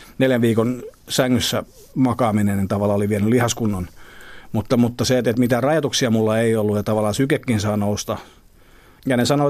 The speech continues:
että lopulta kun mä lähdin, niin sanoi, että, että voit mennä vaikka pelaamaan sä, niin kuin salibändiä uudestaan, jos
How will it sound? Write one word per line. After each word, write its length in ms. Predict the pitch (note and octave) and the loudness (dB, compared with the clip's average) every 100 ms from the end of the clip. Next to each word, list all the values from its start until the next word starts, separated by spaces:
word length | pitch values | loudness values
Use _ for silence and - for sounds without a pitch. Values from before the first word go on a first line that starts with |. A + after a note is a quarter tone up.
| D3 | 0
että 180 | D3+ D#3 | 0 2
lopulta 480 | D#3 E3 D#3+ D3 | 2 2 2 2
kun 80 | D3+ | 2
mä 120 | D#3 | 4
lähdin, 280 | D#3+ D3+ D3+ | 4 2 2
niin 80 | D3+ | 4
sanoi, 200 | D#3 D3 | 2 2
että, 140 | C#3+ | 0
että 120 | C#3 C#3 | -2 -4
voit 140 | C3+ | -4
mennä 200 | C#3+ C#3 | 0 0
vaikka 220 | C3+ - | 0 -2
pelaamaan 340 | - C3 B2 A#2 | 0 2 2 2
sä, 200 | B2+ G#2+ A2+ | 0 -2 -4
niin 180 | B2 A#2+ | -2 0
kuin 140 | A#2+ A2+ | -2 -6
salibändiä 540 | - C3 A#2 A2 A2 G#2 | -2 0 2 2 4 4
uudestaan, 440 | A#2 G#2+ - F#2+ | 2 0 -2 -6
jos 240 | F#2+ - | -6 -8